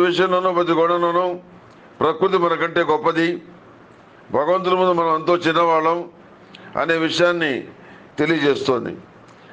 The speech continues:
అదేవిధంగా శుభతిథి గంటల పంచాంగం వికారీనామ పంచ-, పంచాంగంలో నూతన వైరస్ వస్తుంది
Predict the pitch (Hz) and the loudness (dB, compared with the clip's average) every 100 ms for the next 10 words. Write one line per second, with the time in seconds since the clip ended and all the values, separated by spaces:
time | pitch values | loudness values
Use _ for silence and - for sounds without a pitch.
0 | - 135 165 180 180 180 185 180 - - | -6 -2 0 2 2 2 0 -2 -8 -20
1 | - - - - - - - 147 175 175 | -20 -20 -20 -20 -20 -10 -2 0 0 0
2 | 180 160 127 - - - - - - 127 | 0 0 -4 -12 -20 -20 -20 -20 -6 -4
3 | 156 175 170 170 165 165 156 127 - - | -2 0 0 0 0 0 -2 -4 -10 -20
4 | - - - 139 165 175 180 175 165 156 | -20 -12 -4 0 2 2 2 0 0 -2
5 | 147 147 147 143 143 151 156 160 160 170 | 0 0 0 0 0 0 -2 0 0 0
6 | 180 180 - - - - - - - 117 | -2 -6 -20 -20 -20 -20 -20 -20 -6 0
7 | 160 180 190 180 180 175 147 165 160 170 | 0 2 0 2 2 0 0 -2 0 -2
8 | 165 190 | 0 0